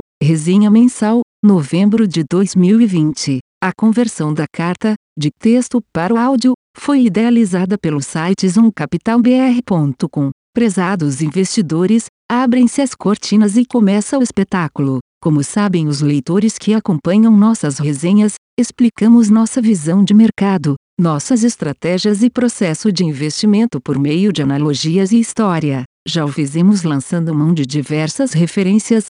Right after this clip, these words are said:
a Bíblia, grandes economistas, literatura, música pop, M P B e outras. Na resenha anterior usamos a agricultura como referência,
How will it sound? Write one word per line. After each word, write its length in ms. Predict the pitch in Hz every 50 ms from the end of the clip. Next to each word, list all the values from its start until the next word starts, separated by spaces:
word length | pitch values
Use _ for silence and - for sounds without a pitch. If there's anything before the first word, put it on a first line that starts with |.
| _ _
a 80 | 165
Bíblia, 380 | 165 156 175 160 165 175 156 139 - - _ _ -
grandes 480 | 131 156 170 170 160 170 147 147 139
economistas, 840 | 165 151 - - 208 202 185 180 165 160 175 196 190 - - 220 202 - - _ _ _
literatura, 760 | 277 285 277 - 240 233 233 226 220 - 214 220 233 240 233 226 - _ _ _
música 480 | - 175 165 175 185 165 165 - - 226
pop, 380 | - - 185 180 185 - - 220 - _ _ _
M 180 | 160 165 185 196
P 140 | - - 220
B 100 | 196 226
e 200 | 214 180 160 147
outras. 720 | 143 139 131 - - 208 139 135 127 123 - - - - - _ _ _ _
Na 140 | 175 180 160
resenha 500 | 147 143 147 147 135 135 160 175 196 185
anterior 680 | 160 143 - - 175 190 170 170 151 151 165 190 185
usamos 540 | 202 208 180 151 175 165 160 180 180 170 170
a 140 | 208 208 180
agricultura 720 | 156 147 156 156 - - 202 202 - - 208 240 254 240
como 240 | - - 143 143 143
referência, 680 | 139 135 165 160 - 202 190 185 196 214 - - 143 139